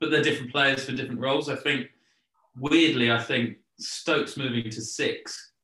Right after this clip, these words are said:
could help Crawley because I think Bairstow's a natural six and suddenly that role's gone. So, oh, sorry, not Crawley, help Pope.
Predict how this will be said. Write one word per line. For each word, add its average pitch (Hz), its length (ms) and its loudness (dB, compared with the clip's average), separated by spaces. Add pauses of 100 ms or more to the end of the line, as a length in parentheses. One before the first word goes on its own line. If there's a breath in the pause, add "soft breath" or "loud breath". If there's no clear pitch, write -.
could - 460 -2 (480)
help - 560 0
Crawley 165 400 2
because 131 260 -4
I 123 80 0
think - 340 -6
Bairstow's 123 640 0
a 110 40 -4
natural 127 480 -2
six - 440 -10
and 107 300 -8 (300)
suddenly 120 340 0
that 117 220 0
role's 107 260 -2
gone. 131 340 -4
So, 120 300 2 (580 loud breath)
oh, 143 60 0
sorry, 113 240 0
not 110 140 -6
Crawley, 110 400 0
help - 320 -6
Pope. 117 320 -2